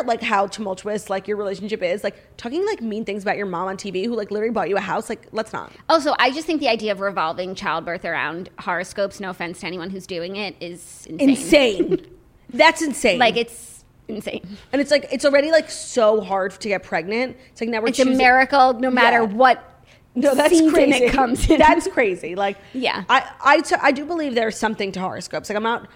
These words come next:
Speaker 1: saying, I'm not a
Speaker 2: Yeah,
Speaker 1: skeptic.
Speaker 2: like, it's interesting stuff, but,
Speaker 1: But,
Speaker 2: like,
Speaker 1: like, my
Speaker 2: to
Speaker 1: God.
Speaker 2: literally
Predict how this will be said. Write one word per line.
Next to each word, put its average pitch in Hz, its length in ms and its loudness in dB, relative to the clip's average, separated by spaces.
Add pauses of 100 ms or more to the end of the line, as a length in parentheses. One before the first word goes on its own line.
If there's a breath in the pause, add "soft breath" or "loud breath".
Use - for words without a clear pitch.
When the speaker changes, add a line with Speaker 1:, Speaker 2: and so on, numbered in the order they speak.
(100)
Speaker 1:
saying, 220 280 -2
I'm 214 80 -4
not 233 80 -2
a 240 80 -2 (100)
Speaker 2:
Yeah, 539 120 8
Speaker 1:
skeptic. 523 100 0
Speaker 2:
like, 349 160 4
it's 403 140 -2
interesting 453 520 -2
stuff, 359 380 0
but, 214 180 -2
Speaker 1:
But, - 40 -8
Speaker 2:
like, 247 180 4
Speaker 1:
like, 226 160 2
my 214 140 0
Speaker 2:
to - 20 -12
Speaker 1:
God. 196 260 2
Speaker 2:
literally 339 420 -2